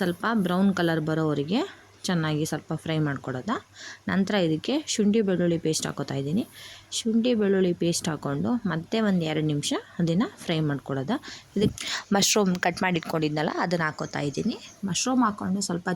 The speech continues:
ಚೆನ್ನಾಗಿ ಫ್ರೈ ಮಾಡ್ಕೊಳ್ಳೋದ. ಅದು ಸ್ವಲ್ಪ ನೀರು ಬಿಟ್ಕೊಳ್ಳುತ್ತೆ ಮಶ್ರೂಮು. ಈರುಳ್ಳಿಲೇ ಚೆನ್ನಾಗಿ ಫ್ರೈ ಮಾಡಬೇಕು. ಟೊಮೊಟೊ ಹಾಕ್ಕೊಂಡ್ರೆ ಇನ್ನೂ ಜಾಸ್ತಿ ಎಣ್ಣೆ ಬಿಟ್ಕೊಳ್ಳುತ್ತೆ. ನೋಡಿ ಹಿಂಗೆ ಸ್ವಲ್ಪ ಫ್ರೈ ಮಾಡ್ಕೊಳ್ಳೋದು. ಇದಕ್ಕೆ ಸ್ವಲ್ಪ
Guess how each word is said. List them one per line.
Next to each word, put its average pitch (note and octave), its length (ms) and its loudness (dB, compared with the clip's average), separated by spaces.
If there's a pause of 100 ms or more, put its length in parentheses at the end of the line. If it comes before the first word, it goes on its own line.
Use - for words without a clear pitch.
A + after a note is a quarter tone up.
ಚೆನ್ನಾಗಿ E3+ 460 0 (120)
ಫ್ರೈ G3 140 4 (100)
ಮಾಡ್ಕೊಳ್ಳೋದ. D3+ 420 0 (640)
ಅದು G3+ 240 2
ಸ್ವಲ್ಪ F#3+ 240 0 (200)
ನೀರು G#3+ 280 4
ಬಿಟ್ಕೊಳ್ಳುತ್ತೆ - 680 -4 (360)
ಮಶ್ರೂಮು. D#3+ 420 0 (540)
ಈರುಳ್ಳಿಲೇ A#3 500 2
ಚೆನ್ನಾಗಿ E3+ 340 -2 (100)
ಫ್ರೈ E3 120 0 (120)
ಮಾಡಬೇಕು. D3+ 400 -4 (280)
ಟೊಮೊಟೊ F#3 380 2
ಹಾಕ್ಕೊಂಡ್ರೆ F3+ 460 0
ಇನ್ನೂ F3 220 2
ಜಾಸ್ತಿ D#3 340 -2
ಎಣ್ಣೆ C#3 240 -6
ಬಿಟ್ಕೊಳ್ಳುತ್ತೆ. - 500 -8 (520)
ನೋಡಿ F3+ 200 0 (120)
ಹಿಂಗೆ F#3 280 4
ಸ್ವಲ್ಪ E3+ 200 -2 (120)
ಫ್ರೈ D3 100 -2 (140)
ಮಾಡ್ಕೊಳ್ಳೋದು. C#3+ 440 -6 (560)
ಇದಕ್ಕೆ A#3 340 0
ಸ್ವಲ್ಪ G3 240 0